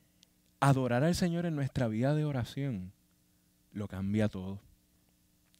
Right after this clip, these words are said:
Porque nos ayuda a ver las cosas. Esto lo compartía Patria los otros días. Con una perspectiva diferente.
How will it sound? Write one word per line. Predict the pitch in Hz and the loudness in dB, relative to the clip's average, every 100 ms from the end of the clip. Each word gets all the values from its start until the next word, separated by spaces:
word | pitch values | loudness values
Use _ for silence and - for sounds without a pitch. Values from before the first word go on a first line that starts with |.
| - | -8
Porque | - 120 123 113 | -2 0 0 0
nos | 110 - | -2 -4
ayuda | 110 104 120 139 135 131 | -2 -2 -2 2 2 2
a | - - _ - | -2 -20 _ 0
ver | 117 113 113 _ _ | 2 2 0 _ _
las | 101 - | -8 -6
cosas. | - 135 143 160 - - - - | -2 -2 0 4 4 2 -10 -18
Esto | - 110 | -6 -2
lo | 107 107 | 0 -2
compartía | 110 104 98 95 110 | -4 -4 -4 0 -2
Patria | 101 107 107 107 | 0 -4 -2 -4
los | 101 107 | -4 -6
otros | 101 95 | -8 -4
días. | 117 127 117 _ _ _ _ _ _ _ _ _ _ _ _ | 0 0 -2 _ _ _ _ _ _ _ _ _ _ _ _
Con | - 117 | -4 -2
una | 107 120 | 0 -2
perspectiva | 135 120 - 107 - 120 120 123 | 0 0 0 -2 0 8 8 8
diferente. | 113 - 95 92 90 92 - 98 | 6 6 6 -2 -4 -8 -10 -12